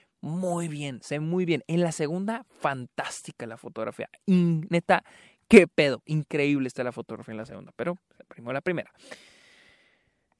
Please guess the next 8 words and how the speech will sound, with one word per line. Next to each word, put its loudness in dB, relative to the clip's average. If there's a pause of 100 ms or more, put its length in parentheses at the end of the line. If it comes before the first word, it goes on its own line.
(1080)
El 0
soundtrack, -4 (240)
el -10
soundtrack -4
de -4
Danny -6
Elfman, -8 (220)
increíble. 2